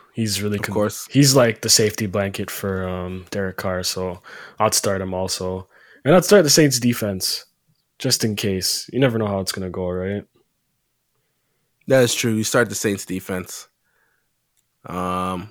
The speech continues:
Speaker 2: this is Monday night, so your, a lot of positions are probably already locked up.
Speaker 1: Yeah.
Speaker 2: Um,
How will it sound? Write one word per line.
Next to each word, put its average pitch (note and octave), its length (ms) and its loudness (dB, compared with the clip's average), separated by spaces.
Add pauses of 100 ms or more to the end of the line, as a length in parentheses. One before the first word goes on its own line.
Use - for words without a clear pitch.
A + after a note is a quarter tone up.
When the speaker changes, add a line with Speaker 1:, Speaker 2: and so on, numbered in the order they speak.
Speaker 2:
this C3+ 120 -2
is F3+ 80 2
Monday E3 260 6
night, D#3+ 280 4
so A#2+ 280 2
your, A2+ 420 0
a - 200 -16
lot D#3 220 6
of E3+ 60 2
positions D3+ 380 4
are B2+ 80 6
probably B2 280 4
already A2+ 160 4
locked G#2+ 400 2
up. G#2 320 0 (460)
Speaker 1:
Yeah. F2+ 240 -10 (180)
Speaker 2:
Um, F2+ 600 -4